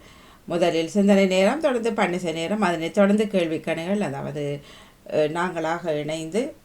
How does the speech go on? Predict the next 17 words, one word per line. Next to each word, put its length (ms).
ஐந்து, 320
ஐந்து 560
கேள்விகளை 500
எடுத்து 500
தொகுத்து 340
வழங்கும் 400
நேரம், 440
அதனைத் 360
தொடர்ந்து 340
சொல் 240
விளையாட்டு 640
தொகுப்போடு 580
ஜெயமலை 400
ஜெயம் 220
அவர்கள் 320
இணைய 240
காத்திருக்கின்றார்கள். 960